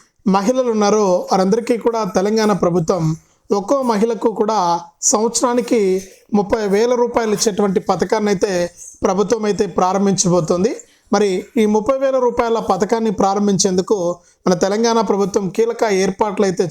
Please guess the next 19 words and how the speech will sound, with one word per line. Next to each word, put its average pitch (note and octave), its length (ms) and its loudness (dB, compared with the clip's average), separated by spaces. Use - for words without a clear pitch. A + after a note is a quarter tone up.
చేస్తూ F3+ 320 -2
ఉందన్నమాట. E3+ 420 2
ఇప్పటికే B3+ 360 0
సీఎం A#3+ 240 2
రేవంత్ A#3 320 0
రెడ్డి A3+ 200 -2
గారు G#3+ 200 -2
ప్రకటించినటువంటి G3 840 -2
ఆరు C4 180 0
గ్యారంటీల్లో G#3 640 0
అనేక A#3+ 260 0
పథకాలను A3+ 600 0
విడుదల G3 340 0
చేసినటువంటి G3 600 -2
మన F#3 80 0
తెలంగాణ F#3+ 340 2
ప్రభుత్వం F3+ 380 -2
తాజాగా A3+ 440 0
మహిళా A#3+ 280 0